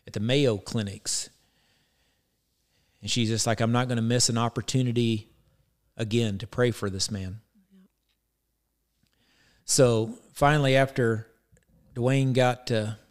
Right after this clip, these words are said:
Speaker 1: done with his word there in Acts three, I was just like, "I'm gonna go up front. I'm finally just going to, to talk to somebody else about, um,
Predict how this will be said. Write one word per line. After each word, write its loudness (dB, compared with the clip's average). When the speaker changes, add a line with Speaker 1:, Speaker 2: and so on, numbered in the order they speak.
Speaker 1:
done 0
with 0
his -2
word 0
there 2
in 0
Acts -2
three, -2
I -20
was -10
just -4
like, -2
"I'm 0
gonna 2
go 2
up -2
front. -2
I'm -6
finally 0
just -2
going 0
to, -4
to -12
talk 2
to -4
somebody 2
else 2
about, -2
um, -4